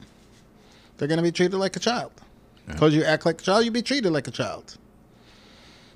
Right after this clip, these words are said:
Speaker 1: Right?
Speaker 2: That's true.
Speaker 1: Um, the other, the other things that we have that is lacking, you know, you talked about upstate,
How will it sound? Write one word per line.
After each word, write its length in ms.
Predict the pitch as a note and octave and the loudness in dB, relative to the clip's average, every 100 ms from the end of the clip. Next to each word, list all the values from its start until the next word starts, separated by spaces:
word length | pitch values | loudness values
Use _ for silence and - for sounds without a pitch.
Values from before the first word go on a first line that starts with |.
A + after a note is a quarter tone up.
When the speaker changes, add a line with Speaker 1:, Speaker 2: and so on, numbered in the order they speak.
| - - | -20 -8
Speaker 1:
Right? 280 | D3+ G3+ B3 _ - _ - - - - - - - | -4 -4 -4 _ -20 _ -20 -20 -20 -20 -20 -20 -20
Speaker 2:
That's 120 | - | -8
true. 80 | D3+ | 2
Speaker 1:
Um, 340 | D#3 D#3+ D#3+ E3 - - - - - | 6 6 4 -4 -16 -20 -20 -12 4
the 140 | G#3 | 8
other, 320 | C4 B3+ C4 | 10 8 6
the 120 | G3 | 6
other 180 | G#3+ B3+ | 8 6
things 600 | - G#3+ G#3 G3+ F3 - - - | 4 6 6 6 2 -4 -8 -6
that 460 | D#3+ D#3+ E3 E3+ - - | 6 10 10 6 -4 4
we 160 | E3 | 6
have 520 | D3+ D#3+ D3+ D#3 D#3 - - | 8 8 8 6 0 -16 -4
that 220 | D#3 D3 D3+ - - | 2 2 2 -12 -4
is 220 | D3 C3 | 0 2
lacking, 540 | C#3+ C3 B2+ D#3 G3 - - - - - - | 2 2 2 0 -2 -4 -16 -20 -20 -20 -10
you 80 | E3+ | 0
know, 140 | F3+ F3+ | 4 6
you 220 | G3 F3+ | 8 8
talked 280 | E3+ G3 F#3+ | 10 8 8
about 420 | F3 E3 D3+ - - - - - - - - - | 8 8 8 2 -16 -20 -20 -20 -20 -20 -8 2
upstate, 560 | D#3+ - F#3 F3 F3 | 2 6 8 8 8